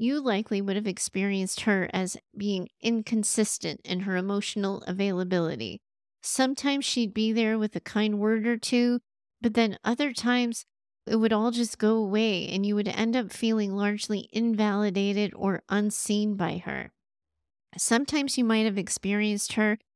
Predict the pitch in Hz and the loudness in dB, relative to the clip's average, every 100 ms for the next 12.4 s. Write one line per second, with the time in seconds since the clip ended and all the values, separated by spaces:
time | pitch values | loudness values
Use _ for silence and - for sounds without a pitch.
0 | _ - 196 - - 240 226 226 220 226 | _ 0 0 0 0 2 2 0 0 0
1 | 202 214 - - 214 240 233 220 202 180 | 2 0 -2 -4 0 0 0 0 0 0
2 | - - 185 190 - 185 - 180 - - | -2 -2 -2 -2 -2 -4 0 0 2 -2
3 | _ _ _ 214 - 233 226 190 214 - | _ _ _ -4 4 4 4 2 0 0
4 | 208 190 226 - 196 190 156 - 185 180 | 0 2 0 2 0 0 -2 -4 -4 -4
5 | - 202 196 208 208 214 - 175 139 92 | -2 -2 0 0 -2 -2 -4 -4 -4 -8
6 | - _ _ - 240 240 247 285 349 330 | -12 _ _ 0 4 4 4 4 2 -2
7 | - 233 240 247 233 - 208 - 196 - | 0 2 2 0 0 0 0 0 -2 -2
8 | 214 - 208 196 220 - 220 214 196 196 | -2 -2 0 0 0 0 0 0 0 0
9 | 202 190 208 202 202 214 220 220 208 202 | -2 -2 0 2 2 0 0 0 2 2
10 | 196 214 - 202 185 - 208 214 240 214 | 0 -2 -2 0 0 0 2 2 2 2
11 | 214 220 - 214 196 190 202 220 - 247 | 2 2 0 2 2 2 2 0 0 2
12 | 254 233 254 302 | 2 2 0 0